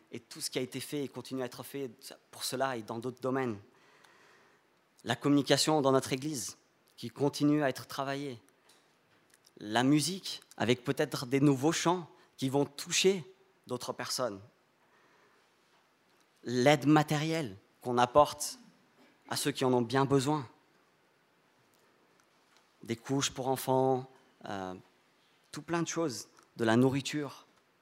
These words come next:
Les, les prédications, l'enseignement qui doivent être le plus compréhensible possible pour les chrétiens, mais aussi pour les non-chrétiens. N'oublions jamais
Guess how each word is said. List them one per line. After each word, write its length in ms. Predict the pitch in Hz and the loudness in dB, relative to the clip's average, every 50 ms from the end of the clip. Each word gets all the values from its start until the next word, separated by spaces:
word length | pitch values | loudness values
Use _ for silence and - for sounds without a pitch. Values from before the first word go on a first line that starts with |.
| _ _ _ _ _ _ _ - - _ - - - - _ _ _ - | _ _ _ _ _ _ _ -20 -20 _ -20 -20 -20 -20 _ _ _ -6
Les, 460 | 123 117 113 120 123 120 120 123 - - | -4 -2 2 4 4 4 4 4 2 0
les 120 | 123 127 | -4 -2
prédications, 800 | - - - 147 135 139 - 151 143 - - 165 160 151 131 - - - _ _ - - | 0 2 2 2 4 4 6 6 6 6 6 6 4 4 2 -2 -10 -20 _ _ -10 -4
l'enseignement 800 | 98 107 113 139 139 135 - 156 147 151 147 156 156 143 120 - - - _ - | 2 4 6 6 6 6 6 8 10 10 10 8 6 2 -4 -8 -14 -20 _ -10
qui 100 | - 131 | -4 2
doivent 200 | 120 135 127 123 | 6 6 6 6
être 220 | 139 135 - - - - _ _ _ _ _ | 6 2 2 -6 -16 -18 _ _ _ _ _
le 200 | - 117 131 127 | -2 0 0 0
plus 560 | 117 - - _ _ - - 175 185 175 - | -2 -4 -18 _ _ -6 -4 -4 -2 -4 -4
compréhensible 580 | - - 156 - - - 160 160 - - 147 - | -4 -4 -6 -6 -6 -6 -4 -2 -2 -4 -2 0
possible 480 | - 170 160 - - 226 175 113 92 - _ _ _ _ _ _ - | 0 2 2 2 0 -2 -4 -8 -10 -14 _ _ _ _ _ _ -6
pour 180 | - 120 123 131 | -2 0 0 2
les 180 | 123 131 127 | 2 2 2
chrétiens, 600 | 127 - - - 151 165 160 - 254 262 247 185 - _ _ _ _ _ _ _ _ | 0 -2 -2 2 2 2 2 0 -6 -8 -8 -10 -14 _ _ _ _ _ _ _ _
mais 240 | - 107 107 113 117 - - - | -6 -4 -2 -2 -2 -4 -2 -2
aussi 440 | 123 123 - - - 165 156 135 - - _ _ _ _ | 2 4 4 2 2 0 -4 -8 -10 -16 _ _ _ _
pour 120 | - - 107 | -8 -4 -2
les 100 | 104 104 | -2 -2
non-chrétiens. 540 | 104 101 - - - 92 - 107 98 87 85 107 - _ _ _ _ _ _ _ _ _ _ _ _ _ _ _ _ _ _ - | -2 -4 -4 -6 -10 -8 -6 -6 -6 -8 -10 -14 -20 _ _ _ _ _ _ _ _ _ _ _ _ _ _ _ _ _ _ -2
N'oublions 460 | 123 131 127 123 127 131 131 127 123 | 0 0 0 0 2 4 4 4 4
jamais 460 | 120 - 127 120 123 131 123 110 107 | 4 4 4 4 4 4 2 0 -4